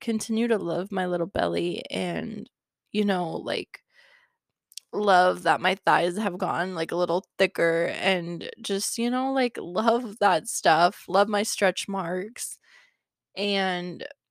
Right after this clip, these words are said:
you know, not shit on myself for it, and that's my goal, like, this spring, summer, as I live in Vegas and the weather gets warmer,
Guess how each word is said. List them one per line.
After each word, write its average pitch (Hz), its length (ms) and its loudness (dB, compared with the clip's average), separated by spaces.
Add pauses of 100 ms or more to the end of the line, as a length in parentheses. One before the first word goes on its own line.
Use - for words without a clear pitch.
(1040)
you 220 180 2
know, 240 140 2
not 196 480 0
shit 170 180 -4
on 156 80 -2
myself - 280 -4
for - 180 -2
it, 170 80 -2
and 170 100 -4
that's 185 200 -4
my 214 80 0
goal, 175 240 2
like, 160 280 0
this - 180 -2
spring, 170 480 -6
summer, 165 580 -4
as 165 460 -2 (160)
I 196 80 -4
live 196 220 -2
in 196 120 0
Vegas 165 640 -2 (140)
and 185 120 -2
the 170 60 4
weather 170 220 6
gets 170 240 -2
warmer, 160 520 -4